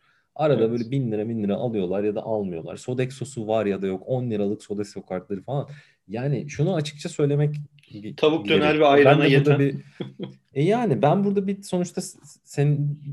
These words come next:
Speaker 1: Türkiye Gazeteciler Sendikası bünyesinde bir iş yapan bir insanım ve şunu söylemem gerekiyor. Arkadaşlar orada zaten belli bir süreden sonra sizi bu şekilde çalıştırıyorlarsa bu kanunsuz bir şey, yasa dışı yani. Ne demek asgari ücretin altında kimi nasıl çalıştırabiliyorsun zaten?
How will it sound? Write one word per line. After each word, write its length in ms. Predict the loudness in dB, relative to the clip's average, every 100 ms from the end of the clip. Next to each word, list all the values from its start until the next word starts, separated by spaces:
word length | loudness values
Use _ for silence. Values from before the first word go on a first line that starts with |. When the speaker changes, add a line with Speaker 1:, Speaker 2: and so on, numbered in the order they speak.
| -14 -16
Speaker 1:
Türkiye 240 | -12 -2
Gazeteciler 420 | -2 0 -2 -4
Sendikası 600 | -4 -6 -6 -8 -10 -10
bünyesinde 520 | -8 -8 -8 -4 -4 -4
bir 160 | -8
iş 180 | -8 -8
yapan 300 | -6 -4 -4
bir 60 | -4
insanım 420 | -4 -6 -6 -6
ve 60 | -10
şunu 220 | -10 -8
söylemem 440 | -6 -6 -6 -6
gerekiyor. 380 | -6 -8 -8 -8
Arkadaşlar 460 | -6 -6 -6 -6 -4
orada 260 | -4 -4 -4
zaten 380 | -4 -4 -6
belli 200 | -4 -4
bir 80 | -6
süreden 360 | -4 -4 0 -2
sonra 500 | -2 -2 0 -2 -6 _ _ _ _
sizi 360 | -12 -6 -6
bu 60 | -4
şekilde 280 | -6 -6 -4
çalıştırıyorlarsa 720 | -4 -4 -6 -4 -4 -4 -8
bu 80 | -8
kanunsuz 680 | -2 0 0 -2 -4 -4 -4
bir 60 |
şey, 180 | -6 -6
yasa 320 | -4 0 2
dışı 240 | 2 -2 -6
yani. 440 | -4 -4 -6 -8 -12 _ _ _
Ne 120 | 0
demek 240 | 2 2 0
asgari 460 | -4 -2 -2 0
ücretin 420 | -2 -4 -2 -2 -2
altında 340 | -2 -2 -8
kimi 220 | -2 0
nasıl 200 | 0 -2
çalıştırabiliyorsun 840 | -6 -8 -10 -10 -10 -8 -10 -12 -10
zaten? 340 | -10 -12 -18